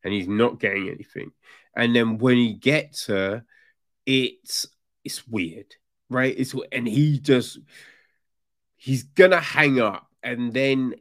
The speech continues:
he kind of is a bit like, "Wait, hold on." And you have him kind of realize something isn't right about this call.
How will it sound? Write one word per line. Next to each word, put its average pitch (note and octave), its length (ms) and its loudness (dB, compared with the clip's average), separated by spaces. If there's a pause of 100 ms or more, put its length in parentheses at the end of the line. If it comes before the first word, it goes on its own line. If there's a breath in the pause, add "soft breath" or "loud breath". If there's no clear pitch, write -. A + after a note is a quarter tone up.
he - 460 -14 (200)
kind D3 720 -2
of C#3 260 2
is A#2 420 -4
a G#2+ 40 -10
bit G#2 220 -10
like, - 220 -14
"Wait, G#2 280 -10
hold A2+ 360 -6
on." - 120 -16 (1300)
And B2 200 -2
you A#2+ 140 0
have B2+ 300 -2
him C3+ 200 0
kind B2 300 -6
of G#2 160 -8 (320)
realize A2+ 1400 -2 (1040)
something C3 760 -4
isn't G#2 520 -8
right F#2+ 380 -10
about F2 380 -12 (140)
this - 260 -12 (160)
call. - 560 -10